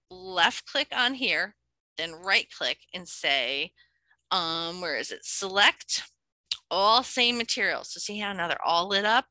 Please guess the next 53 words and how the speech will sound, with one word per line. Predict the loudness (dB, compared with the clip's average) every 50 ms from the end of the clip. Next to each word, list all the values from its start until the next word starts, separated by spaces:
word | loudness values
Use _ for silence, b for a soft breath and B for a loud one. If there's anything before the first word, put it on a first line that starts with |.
| _ _ b b b b b b b b b -6
Now | 0 4 4 6 6
I | 4
can | 2 0 -8 -8
paint | -8 -10 -6 -2 0 0 0 -2 _ _ _ 0
brush | 0 2 2 2 0
it | 0 0 0 _ _ _ _ _ _ _ _ 0
and, | 2 2 2 2 0 -2
or | -6 -8
paint | -6 -8 -8 -4 -4
bucket | -4 -2 0 0
it | 0 -2 _ -4
and | -6 -6 -6
see | -10 -12 -8
how | -6 -6 -4
they | -2 -2
all | -4 -4 -4
changed | -4 -6 -6 -6 -10 -10 -12 -12
for | -12 -14 -16 -14
me. | -14 -14 -16 _ _ b b b b b b b b b b b _
So | -12 -6 0
that's | 2 2 2 2 -4
a | -4
nice | -4 -4 -4 -4
quick | -6 -6 -6 -6 -6 0
way. | 2 2 2 4
And | 4 4
I'm | 4 4 4 4
gonna | 4 6 6 4 4 0 _ -2
make | -2 0 0
another | 2 0 2 2 2 0
video | -2 -4 -8 -6 -4 -4 -4 -4
of | -6
just | -8 -12 -14 _ -4 -4 -2 -2 -2
sort | -4 -4 -6
of | -10 -8
tricks | -6 -4 -4 -4 -2 -2 -4
for | -4 -4
materials. | -6 -4 -4 -4 -4 -4 -8 -8 -8 -10 -12 B B B B B B B B B B B
You | 0 2 4
can | 4 4 4
also, | 6 6 4 4 4 4 4 4 4 4 2 0
um, | 0 0 0 0 -2 -6 -10 -12 -14 _ _ _ -18
usually | -16 -12 -8 -6 -4 0 0 2 4 4 4 4 4
with | 2 0 -2
a | -2
component | -4 -4 -12 -12 -8 -6 -4 -2 -2 -2 -2
like | -4 -4 -2
this | -2 -2 -2 -2
that | -6 -6
you've | -8 -8 -6
made | -4 -4 -4 -2 0
by | 0
yourself, | 0 2 0 0 2 4 4 4 2 0